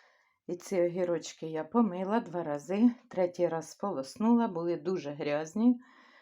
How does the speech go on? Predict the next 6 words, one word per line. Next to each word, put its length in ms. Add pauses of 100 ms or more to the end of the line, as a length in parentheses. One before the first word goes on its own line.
(160)
Пообрізала 720
їм 280
краї. 680 (1200)
І 80
тепер 440
почнемо 640